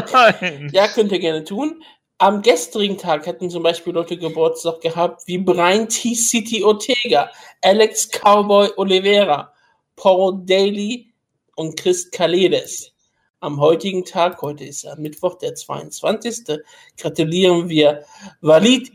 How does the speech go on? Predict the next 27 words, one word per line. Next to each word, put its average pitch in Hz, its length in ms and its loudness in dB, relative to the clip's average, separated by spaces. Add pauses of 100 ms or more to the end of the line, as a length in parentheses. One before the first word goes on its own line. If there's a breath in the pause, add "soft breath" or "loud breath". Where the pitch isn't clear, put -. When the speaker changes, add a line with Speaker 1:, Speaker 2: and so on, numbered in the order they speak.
Speaker 2:
Ismail 185 720 6
natürlich, 247 640 0 (1300)
Colby 247 480 4
Speaker 1:
Ja, 139 160 -10
Ismail. - 320 -6
Speaker 2:
Covington 175 800 0 (960)
und 196 340 -2
Gregor 247 580 4
Herb, 254 480 4
den 180 120 0
wir 196 120 0
alle 254 180 -4
noch 240 160 -8
daraus 208 420 -4
kennen, 220 220 -6
dass 202 180 -6
er 202 160 0
früher 202 320 -2
bei 202 160 0
Spiegel 339 340 -6
T - 120 -12
V 151 140 -6
und 151 100 -8
solchen 156 260 -10
Sendungen 156 320 -4
aufgetreten 160 560 -8
ist, 196 220 -2